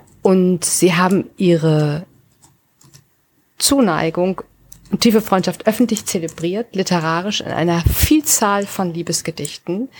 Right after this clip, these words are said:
die aufeinander eingehen. Wu-, wunderschön. Ähm,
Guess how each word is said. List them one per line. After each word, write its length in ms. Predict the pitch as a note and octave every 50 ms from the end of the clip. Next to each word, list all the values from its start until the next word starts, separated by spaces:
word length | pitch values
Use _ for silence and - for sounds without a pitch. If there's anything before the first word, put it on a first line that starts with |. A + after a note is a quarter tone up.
| - - - - - - - -
die 100 | F#3+ -
aufeinander 580 | F3 - - F3 E3+ E3 E3+ E3+ E3+ E3+ -
eingehen. 560 | - E3+ F3 F3+ - F3+ F3+ F#3+ G#3 A#3 B3+ B3+ - - - - - - - - -
Wu-, 140 | - F3 - - F#3 - - -
wunderschön. 880 | - F3+ F#3 G#3 A3 A#3+ C4 C4+ B3 - - - F#3+ G3+ A#3+ C4+ D4 - - - - - - - - - - - - - - - - - -
Ähm, 400 | G3 F#3+ F#3+ F#3 F#3+ F#3 F3